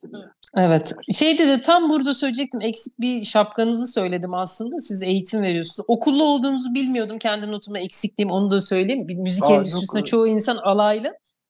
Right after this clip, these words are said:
Speaker 2: Siz hem, hem okullu hem alaylı. Dolayısıyla o da
Speaker 1: Evet, evet.
Speaker 2: çok
Speaker 1: Hem müzik hem
Speaker 2: kıymetli.
Speaker 1: öğretmenlik.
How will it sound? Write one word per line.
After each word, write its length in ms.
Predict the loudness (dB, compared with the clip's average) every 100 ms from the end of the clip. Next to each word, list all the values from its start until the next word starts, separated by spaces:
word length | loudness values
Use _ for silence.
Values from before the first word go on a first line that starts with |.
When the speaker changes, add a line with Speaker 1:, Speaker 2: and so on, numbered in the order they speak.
| _
Speaker 2:
Siz 260 | -8 -2 0
hem, 220 | 0 -2 -14 _
hem 200 | -2 2
okullu 320 | 2 0 0 0
hem 220 | 0 -2
alaylı. 560 | 0 0 -2 -4 -8 -10 _ -20 _ _ -10
Dolayısıyla 460 | -4 -2 0 0
o 60 | 2
da 100 | 4
Speaker 1:
Evet, 140 | 2 0
evet. 100 | -4
Speaker 2:
çok 140 | -6 -8 -2
Speaker 1:
Hem 160 | 4 4
müzik 320 | 4 2 2
hem 60 | 2 2
Speaker 2:
kıymetli. 80 | 2
Speaker 1:
öğretmenlik. 680 | 2 -2 -4 -4 -4 -10